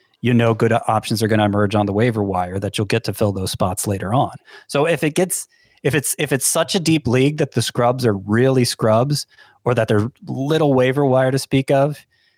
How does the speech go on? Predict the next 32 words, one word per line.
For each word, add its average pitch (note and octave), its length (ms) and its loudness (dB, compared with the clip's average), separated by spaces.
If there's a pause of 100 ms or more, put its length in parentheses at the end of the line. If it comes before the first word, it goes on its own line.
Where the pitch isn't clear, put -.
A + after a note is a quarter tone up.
(320)
then D3 380 -2
you C#3 100 2
have C3 240 0
to A2 100 -4
balance G#2+ 520 0
your G2+ 80 -2
dollars G2+ 360 0
a A2 60 -2
little G2+ 160 -2
more F#2+ 180 -6
'cause G#2 140 -2
you G#2 80 -2
can't A#2 260 0
afford G2+ 360 0
to G#2+ 100 2
have G2 240 0
those F2+ 200 -6
holes. F#2 640 -4
So C#3 200 2
I D#3 100 0
would A3 180 0
say D#3+ 260 0
fifteen C#3+ 760 0
team B2 580 2 (240)
mixed A2+ 480 0
or A2 140 -2
deeper, A2+ 560 -2 (960)
I A2 100 0
try B2 240 0
to A#2 80 0
balance G#2+ 540 0
more. C3 340 2